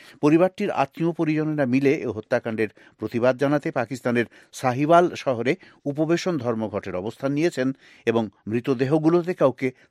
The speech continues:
তারা হাত লাগাতে দিচ্ছেন না। ডন পত্রিকার বিবরণ মোতাবেক জানা গিয়েছে, পরিবারের একটি পুত্র সন্তান টেলিভিশনের রিপোর্টে জানায়, পরিবারটি এক বিয়ের অনুষ্ঠানে যোগ দিতে যাচ্ছিলেন, যখন কিনা পুলিশ তাদের ওপর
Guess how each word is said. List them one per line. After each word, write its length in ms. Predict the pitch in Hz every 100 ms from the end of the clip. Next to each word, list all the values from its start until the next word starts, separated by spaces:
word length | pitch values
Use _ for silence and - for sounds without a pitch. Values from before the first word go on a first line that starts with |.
| -
তারা 300 | 113 117 -
হাত 280 | - 107 135 _ -
লাগাতে 360 | 101 95 - 73
দিচ্ছেন 380 | 78 - -
না। 200 | 78 139 - _ _ _ - - - -
ডন 180 | 139
পত্রিকার 380 | 147 147 156 143
বিবরণ 360 | 127 135 143 143
মোতাবেক 400 | 139 147 143 139
জানা 200 | 143 147
গিয়েছে, 320 | 147 151 170
পরিবারের 500 | 143 127 127 127 127
একটি 300 | 127 - 135
পুত্র 380 | - 127 - 143
সন্তান 460 | 139 123 151 135 131 - _
টেলিভিশনের 600 | - 120 123 131 131 127
রিপোর্টে 340 | 113 120 123 127
জানায়, 280 | 135 139 127 _ _ -
পরিবারটি 500 | 139 151 170 - 180
এক 260 | - 123 120
বিয়ের 340 | 110 135 185
অনুষ্ঠানে 460 | 165 156 - 151 143
যোগ 240 | 117 117
দিতে 200 | 110 113
যাচ্ছিলেন, 460 | 107 131 - 147 127 - - _
যখন 240 | 110 123 113
কিনা 180 | 120
পুলিশ 420 | 104 143 165 170 -
তাদের 240 | 139 117 107
ওপর 200 | 107